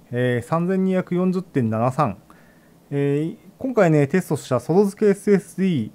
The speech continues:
えー、の約、まあ、三点二倍から、まあ、三点五倍ぐらい、えー、の速度が出ています。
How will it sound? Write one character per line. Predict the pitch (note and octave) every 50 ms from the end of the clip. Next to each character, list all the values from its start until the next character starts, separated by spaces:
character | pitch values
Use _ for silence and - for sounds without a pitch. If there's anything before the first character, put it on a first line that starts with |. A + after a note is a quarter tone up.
| _ _
え | C#3 C#3 C#3 C3+ C3+ C3 C3
ー、 | C3
の | C3+ C#3+ D3+ E3 C#3+ -
約、 | D3 F#3 G#3 G3+ - F#3 C3+ A2 -
ま | C3 D#3+ D3+
あ、 | B2+ A#2+
三 | - - - - F#3+ G#3 G#3 G3+ G3
点 | - - _ _ C#3+ C3+ B2+ A#2 A#2+
二 | A#2+ A#2+
倍 | A2 A2+ B2 A#2+
か | A#2+ B2
ら、 | A#2+
ま | A#2+ A#2+
あ、 | A2+
三 | - E3+ G3+ G#3
点 | - D3 A#2+
五 | G#2 A2+
倍 | G#2+ C#3 C#3 D3
ぐ | D#3+ G3
ら | E3+
い、 | G2+ - - _ _
え | - B2+ C3 B2+
ー、 | C3
の | C#3 C#3+
速 | - - C3+ -
度 | C3+ C#3+ E3
が | G3 G#3+ D#3
出 | B2 B2+
て | A#2 - C3 A2
い | - A2
ま | G#2 G2+ G2 -
す。 | - - - _